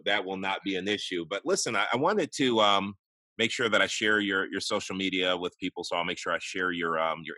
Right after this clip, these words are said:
Instagram handle. And, um, I'm so happy that you're back out there selling real estate and that you're focused on your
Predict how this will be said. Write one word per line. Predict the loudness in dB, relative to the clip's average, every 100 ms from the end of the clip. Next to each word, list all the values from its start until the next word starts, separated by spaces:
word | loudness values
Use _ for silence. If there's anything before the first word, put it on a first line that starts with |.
| -10
Instagram | -10 -4 -2 -2
handle. | -4 -4 -4 -4 -4 -10 _ _ _ -4
And, | -2 0
um, | 0 0 -2 -8
I'm | -4
so | -2
happy | 2 0 0
that | -6 -6
you're | -4
back | 0 0 0
out | -2 -2
there | -6
selling | -4 -6 -6
real | -6 -8
estate | -8 -6 -6 -6
and | -8
that | -8
you're | -10 -6
focused | -4 -4 -6 -12 -8
on | -6 -6
your | -8